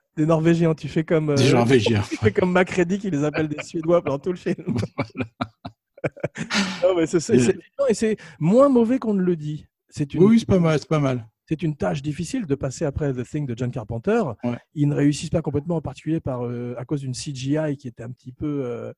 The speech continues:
Speaker 2: Oui.
Speaker 1: approximative par moment. Et surtout, euh, tu peux pas rivaliser avec les effets mécaniques de Rob Bottin, dont on va parler, qui a vingt-deux ans sur le plateau à l'époque de The Thing. Mais j'ai quand même, euh,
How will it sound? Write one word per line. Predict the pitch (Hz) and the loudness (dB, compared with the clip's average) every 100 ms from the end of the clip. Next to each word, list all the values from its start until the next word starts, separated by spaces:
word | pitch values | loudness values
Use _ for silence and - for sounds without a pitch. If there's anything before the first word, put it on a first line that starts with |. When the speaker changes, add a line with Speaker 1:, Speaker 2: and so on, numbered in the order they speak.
| _ | _
Speaker 2:
Oui. | 123 123 | -6 -4
Speaker 1:
approximative | 135 - 135 139 170 | -4 -4 -4 -4 -4
par | 143 | -2
moment. | 165 240 247 139 - | 2 2 0 -10 -4
Et | 151 143 | 0 0
surtout, | 143 123 190 165 | 0 -6 -4 -2
euh, | 123 120 131 - | -2 -4 -10 -14
tu | - 143 | -20 -8
peux | 131 | -6
pas | 165 147 123 | -4 -6 -10
rivaliser | 123 160 147 135 143 | -6 -4 -4 -4 -6
avec | 175 135 | -6 -6
les | 127 131 | -6 -6
effets | 139 | -6
mécaniques | 131 - 131 156 | -6 -6 -8 -8
de | 120 | -8
Rob | 113 - | -4 -4
Bottin, | 131 123 - 240 214 113 | -2 -4 -4 -6 -4 -6
dont | 110 113 | -10 -10
on | |
va | 117 | -10
parler, | 110 110 147 135 | -8 -8 -6 -8
qui | - | -12
a | 104 | -8
vingt-deux | 135 180 135 123 | -4 -2 0 -2
ans | 147 | -4
sur | 143 117 | -6 -10
le | 110 | -10
plateau | 107 196 220 - _ | -4 -2 -2 -4 _
à | 107 | -14
l'époque | 117 - 139 | -10 -8 -6
de | 123 | -6
The | 113 - | -8 -4
Thing. | 202 226 127 - _ _ _ | -2 -2 -4 -10 _ _ _
Mais | 147 226 240 | 2 2 2
j'ai | 196 | -2
quand | - 196 | -2 -2
même, | 220 196 | -2 -2
euh, | 185 175 | -2 -4